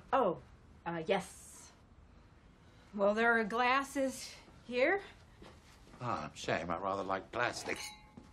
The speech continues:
Speaker 2: Still, you can't have everything. Hmm. I like to treat myself, don't you? Why should all the bad people have all the good things in life? Like this.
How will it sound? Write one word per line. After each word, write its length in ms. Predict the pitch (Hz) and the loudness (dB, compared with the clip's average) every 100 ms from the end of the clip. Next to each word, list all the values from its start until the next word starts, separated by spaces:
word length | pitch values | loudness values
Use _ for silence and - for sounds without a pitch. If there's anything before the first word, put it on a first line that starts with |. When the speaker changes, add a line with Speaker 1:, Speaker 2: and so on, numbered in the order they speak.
| - - - | -20 -20 -10
Speaker 2:
Still, 260 | - 147 | 0 0
you 80 | 107 | 2
can't 220 | - 123 | 0 0
have 100 | 110 | 2
everything. 440 | 110 90 82 85 98 - - - - - - - - - - - - - - - - - - - - - - - - - | 0 0 -2 -6 -10 -16 -20 -20 -20 -20 -20 -20 -20 -20 -20 -20 -20 -20 -20 -20 -20 -20 -20 -14 -14 -14 -20 -20 -8 -4
Hmm. 300 | - - - - - - - - - - - - - - - - - - 135 | -2 0 -2 -4 -10 -16 -20 -20 -20 -20 -20 -20 -20 -20 -20 -20 -20 -12 -2
I 140 | 131 | 2
like 220 | 117 - | 2 2
to 60 | - | -2
treat 300 | - 104 95 | -4 -4 -2
myself, 500 | 101 101 - 107 104 - - - | -4 -2 2 2 0 -8 -10 -4
don't 160 | 180 | -2
you? 120 | 131 113 - - - - - - - - - - - | 0 -2 -6 -14 -20 -20 -20 -20 -20 -20 -20 -12 -4
Why 140 | 160 | -2
should 180 | 151 151 | 0 2
all 100 | 143 | 2
the 100 | 120 | 2
bad 340 | 110 117 107 | 4 4 4
people 320 | 95 87 87 | 2 0 -2
have 160 | 85 95 | -2 0
all 120 | 101 | 0
the 80 | 104 | -2
good 260 | 95 104 - | 0 0 0
things 260 | 87 78 | -4 -2
in 120 | 82 | -4
life? 240 | 80 80 - - - - - - - - - - - | -4 -2 -4 -8 -14 -14 -16 -20 -20 -20 -12 -12 -8
Like 180 | 95 - | -8 -4
this. 340 | 80 - - | -4 -4 -10